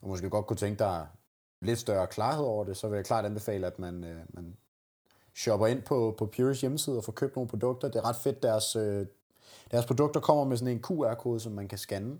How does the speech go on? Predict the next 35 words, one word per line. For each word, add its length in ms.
og 100
så 100
kan 80
man 140
se, 180
hvor 220
det 100
har 60
været 200
tredjepartstestet, 880
hvad 200
der 80
er 280
i 120
produktet, 640
øh, 240
hvad 160
det 100
er 40
blevet 200
testet 400
for, 400
øh, 440
hvad 160
de 100
har 120
fundet. 380
Man 120
kan 80
se 200
det 80
hele. 220
Der 200
er 200
full 400